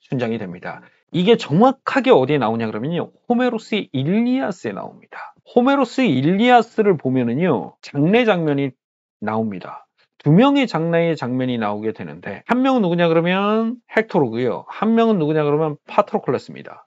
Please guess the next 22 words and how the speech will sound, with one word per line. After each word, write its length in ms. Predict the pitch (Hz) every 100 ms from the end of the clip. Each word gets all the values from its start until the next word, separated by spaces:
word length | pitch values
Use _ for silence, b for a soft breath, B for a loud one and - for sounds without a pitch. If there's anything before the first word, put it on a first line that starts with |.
| -
헥토르의 600 | 254 240 - 277 277 269
장례는요, 760 | 190 147 147 131 175 160 90 -
제대로 280 | - 156 208
치러지지 540 | - 226 214 180 185
않고 380 | 170 117 139 -
파트로클레스 640 | - - - - 240 226 -
장례가 960 | 180 180 180 180 175 175 165 123 131 -
아킬레우스의 680 | 151 - 240 233 220 220 214
친구였죠. 680 | - 294 277 180 - 160 127
이게 140 | 160
동성애일 840 | 160 160 202 233 226 220 214 202 185
것이라고 480 | - 196 185 190 180
추정을 280 | 180 196 185
많이 160 | 131 151
하는데, 340 | 160 107 147 -
아킬레우스의 600 | 147 - 226 220 - 185
친구였던 440 | 240 226 214 214 B
파트로클레스가 600 | 240 254 247 233 233 196
죽으니 400 | 131 127 147 -
그 100 | 160
파트로클레스의 1500 | - 202 226 226 226 208 190 _ 208 196 196 196 196 190 180
장례를 260 | 165 165